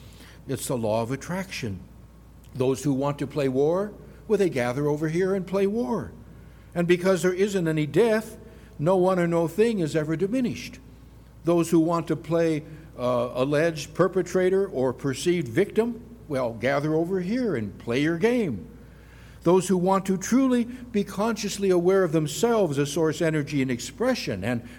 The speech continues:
demonstrate the kingdom of abundance and wellness,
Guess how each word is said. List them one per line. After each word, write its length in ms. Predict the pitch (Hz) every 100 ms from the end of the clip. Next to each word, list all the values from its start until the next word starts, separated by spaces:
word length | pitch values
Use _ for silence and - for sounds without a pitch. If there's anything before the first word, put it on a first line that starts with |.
| -
demonstrate 600 | 117 226 208 185 180 165
the 80 | 156
kingdom 420 | 151 202 196 151
of 100 | 135
abundance 560 | 135 120 196 202 147 143
and 140 | 127
wellness, 640 | 151 240 226 135 87 -